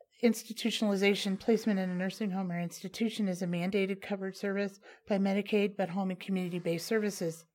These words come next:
those services that allow us to live in the community, which are cheaper to provide to us, are not mandated. So because those are not mandated, we could see a situation where they, those are no longer covered, those are no longer provided, and our only option for care is then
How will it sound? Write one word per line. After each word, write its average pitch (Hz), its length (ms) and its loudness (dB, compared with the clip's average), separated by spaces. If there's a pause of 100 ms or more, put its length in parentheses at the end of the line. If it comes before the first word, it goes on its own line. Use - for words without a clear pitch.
those 185 160 -2
services 185 480 -4
that 175 120 -4
allow 175 300 0
us 180 200 0
to 185 140 -4
live 180 220 -2
in 175 80 -2
the 175 60 -6
community, 180 580 -4 (160)
which 214 180 0
are 190 120 4
cheaper 277 360 4
to 208 140 -2
provide 233 460 4
to 180 180 0
us, 165 320 -4 (480)
are 208 140 4
not 196 320 4
mandated. 175 640 -6 (200)
So - 220 2
because 285 500 4
those 233 160 6
are 202 80 2
not 196 160 2
mandated, 190 560 4
we 175 140 -2
could 185 200 0
see 196 180 0
a 180 100 -2
situation 202 720 0
where 180 360 0 (440)
they, 190 640 6
those 226 260 8
are 208 60 4
no 208 180 4
longer 196 340 2
covered, 190 440 -2
those 196 180 -2
are 190 60 -2
no 185 140 -2
longer 185 280 -4
provided, 190 540 2
and 185 80 -4
our 175 160 -4
only 233 240 4
option 190 320 -2
for 202 120 -8
care 185 300 -4
is 175 160 -12
then 180 240 -6